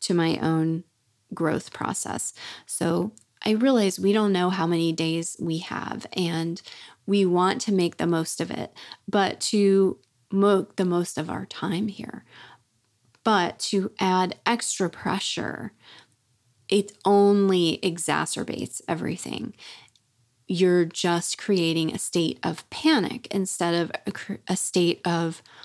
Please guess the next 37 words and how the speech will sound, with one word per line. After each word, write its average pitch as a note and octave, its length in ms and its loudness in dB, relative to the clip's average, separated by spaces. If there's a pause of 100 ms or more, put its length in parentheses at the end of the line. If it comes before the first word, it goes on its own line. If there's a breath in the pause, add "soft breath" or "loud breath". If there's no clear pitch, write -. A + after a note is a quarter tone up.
(180 loud breath)
calm E3+ 480 4
and E3 400 -2
thoughtfulness E3+ 800 2
about D#3+ 300 -2
your E3+ 140 0
next E3 320 -4
steps. B3+ 480 0 (380 soft breath)
You're F#3 120 -2
not F#3 220 2
actually D#3+ 420 -2
speeding D#3 540 -2
up - 240 -4
the - 100 -4
process. A#3 720 -2 (420 loud breath)
I E3+ 100 -4
know D3+ 220 -2
this. - 440 -10 (120)
<laughs> - 460 -16
Trust - 420 -4
me. D#4 260 -2 (340 loud breath)
I've B3+ 220 2
learned C#4+ 240 6
a - 100 2
lot F3+ 340 4
of A#3 180 2
this, D#4 380 2 (100)
the, G#3 640 2 (220)
I G#3 60 -6
guess, C#4+ 300 -2
the - 140 -4
hard F#3 340 2
way. F#3 360 0 (480 loud breath)
But G#3 340 2 (120)
to A3+ 160 2
my G3 240 4
own A#3 200 6
point, F3 420 0